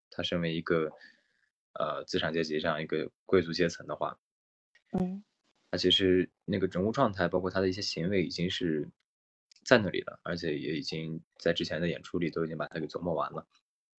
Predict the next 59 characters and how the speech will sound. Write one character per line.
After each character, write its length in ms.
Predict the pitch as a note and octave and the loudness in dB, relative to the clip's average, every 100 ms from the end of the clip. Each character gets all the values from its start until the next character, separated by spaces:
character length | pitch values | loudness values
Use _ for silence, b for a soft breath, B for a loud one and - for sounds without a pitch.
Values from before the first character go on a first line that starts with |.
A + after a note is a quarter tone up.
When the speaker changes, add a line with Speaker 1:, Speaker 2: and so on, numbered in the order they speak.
| _ _ _ | _ _ _
Speaker 1:
现 180 | - C3 | -2 4
在 120 | C3 | 4
可 100 | F2+ | 4
能 100 | F#2 | 2
更 160 | F#2+ A#2+ | 2 4
多 100 | A#2 | 4
改 200 | E2 E2 | 2 2
变 140 | F#2+ | 2
的 40 | |
是 400 | F2+ - E2+ D#2 - _ _ - | 2 0 0 -2 -8 _ _ -2
他 160 | F#2+ | 0
对 220 | F#2+ F#2+ | 4 4
于 400 | E2+ D#2+ E2+ E2+ - _ _ _ _ | 4 2 0 -2 -6 _ _ _ _
自 220 | - G#2+ F#2 | -2 2 4
身， 360 | - F2 F2+ | 4 2 0
包 180 | G2 E2+ | 0 0
括 180 | E2+ E2+ | 2 -2
他 220 | - F2 | 0 -2
对 180 | E2+ E2+ | 0 2
于 140 | D#2+ | 0
Jerusha， 560 | D#2+ E2 E2+ G2 E2+ - - _ _ _ | -2 0 2 2 2 0 -10 _ _ _
以 100 | E2 | -4
及 80 | G2 | 0
他 80 | |
对 140 | G#2 A#2+ | 6 6
于 40 | |
自 180 | A#2 B2 | 4 -2
己 80 | G2 | 0
本 240 | - - | -2 -2
身 200 | - B2 | 0 0
情 180 | C#3+ D#2+ | -2 -4
况 220 | - D2+ | -2 -4
下， 180 | - - | -2 -6
就 120 | - G#2+ | -4 0
是 60 | |
在 100 | A2 | 0
剧 160 | G#2+ B2+ | 2 2
本 220 | F#2+ F#2+ | 4 0
里 40 | |
面、 140 | D#2 D2+ | -2 -2
剧 140 | - | 2
本 120 | B2 | 2
之 120 | - A2 | 2 0
外 160 | D#3 | 2
的 100 | A#2 | 2
东 180 | - D#2 | -2 -6
西 220 | - - _ _ _ | -6 -8 _ _ _
去 120 | - | -6
做 200 | E2+ D#2 | 0 0
一 40 | |
些 120 | D2+ D#2 | 2 -4
研 160 | D2 | -4
究 140 | D#2 D#2 | -6 -6
和 80 | |
做 140 | E2 C#2+ | -4 -6
一 40 | |
些 80 | D2+ | -6
工 200 | - D#2+ | -10 -14
作。 180 | D#2+ | -12